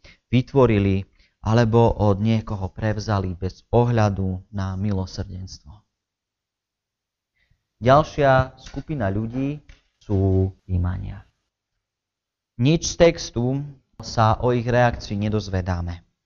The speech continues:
Vieme však, že v Jeruzaleme boli. To, čo však môžeme pochopiť z reakcie Piláta, rímskeho miestodržiteľa, keď k nemu Ježiš prišiel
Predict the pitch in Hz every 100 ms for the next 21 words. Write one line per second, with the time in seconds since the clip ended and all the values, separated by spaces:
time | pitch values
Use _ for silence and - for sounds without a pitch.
0 | _ _ - - 135 156 175 190 170 139
1 | 110 143 147 151 139 135 123 107 113 98
2 | - _ _ _ _ - 143 165 - 123
3 | 151 170 - 139 123 123 127 117 139 151
4 | 156 110 143 - - 131 104 120 139 147
5 | - 131 123 120 117 _ _ - 107 95
6 | 92 90 - - _ _ _ _ - 104
7 | 123 120 131 113 113 113 - 113 104 90
8 | 98 - 95 92 - 101 - 123 123 123
9 | 104 - - 101 104 - 127 127 135 139